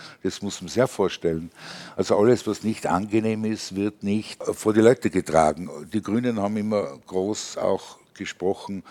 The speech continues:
die Autonomie des Patienten, die Humanität und Gesundheit ist nicht so, dass man sagt, das ist jetzt ein Amoklauf der Moleküle und sonst was, sondern es wird durch so viele Faktoren beeinflusst, auch psychosoziale,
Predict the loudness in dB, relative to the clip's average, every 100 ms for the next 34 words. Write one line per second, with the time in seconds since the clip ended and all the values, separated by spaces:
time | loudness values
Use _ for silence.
0 | -20 -20 -20 -20 -20 _ _ -4 0 2
1 | 0 -2 0 0 0 -2 -2 0 0 -2
2 | -4 -6 -6 -4 -4 -4 -4 -2 0 4
3 | 4 4 -2 -8 -8 _ -18 -16 -18 -20
4 | _ -4 -2 -4 -2 -2 -2 -4 -4 -4
5 | -4 -4 -4 -2 0 -2 -4 -4 -4 -4
6 | 0 0 0 -8 -6 -8 -6 -6 -6 -2
7 | -2 -2 -8 -16 -20 -6 -2 -2 -4 -2
8 | 2 4 4 2 -2 -2 -2 -2 -2 -4
9 | -6 -4 -2 2 4 4 2 -4 -8 -8
10 | -8 -4 -4 -6 -20 -20 -20 -20 -20 -16
11 | 0 0 0 -2 -4 -4 -6 -4 -2 0
12 | 0 0 -2 2 0 2 0 0 -2 -8
13 | -10 -2 0 0 -4 -12 -10 -4 -4 -4
14 | -8 -4 0 4 4 4 2